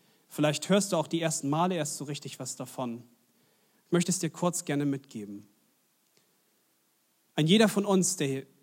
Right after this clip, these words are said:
hier sitzt, der musste einmal in seinem Leben realisieren, dass er nicht so gut ist, wie er es vielleicht gedacht hatte.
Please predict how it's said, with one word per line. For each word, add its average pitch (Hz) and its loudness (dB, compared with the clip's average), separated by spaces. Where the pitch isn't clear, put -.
hier 151 0
sitzt, 147 -2
der 151 4
musste 190 4
einmal 180 2
in 175 2
seinem 160 2
Leben 165 2
realisieren, 147 -2
dass 147 0
er 160 2
nicht 156 0
so 156 -4
gut 156 0
ist, - -4
wie 135 0
er - 0
es 127 -4
vielleicht 131 -6
gedacht 127 -6
hatte. 104 -12